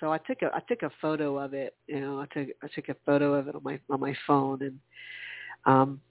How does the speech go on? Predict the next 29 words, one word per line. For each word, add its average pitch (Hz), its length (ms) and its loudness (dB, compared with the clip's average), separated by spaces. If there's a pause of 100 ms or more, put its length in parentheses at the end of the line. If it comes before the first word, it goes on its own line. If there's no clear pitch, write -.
(880)
I 156 80 8
want 160 240 8
us. 160 100 2 (320)
<sighs> - 300 -14
I 143 80 -6
keep - 180 0
talking 156 280 0
about 139 220 0
it. 139 180 -4 (680)
I 151 60 6
need 165 160 8
to 156 80 0
start 147 360 2 (220)
just - 200 -10
posting 151 420 4
these 143 340 2 (560)
in 143 140 4
our 139 220 -2 (260)
private, 139 500 4
you 139 100 4
know, 123 120 0 (120)
face 139 180 6 (100)
group, 147 240 2 (320)
Facebook 160 380 2 (360)
group 147 300 -4
p-, - 180 -18 (120)
page, 135 460 -4
and - 160 -12
just 147 120 -20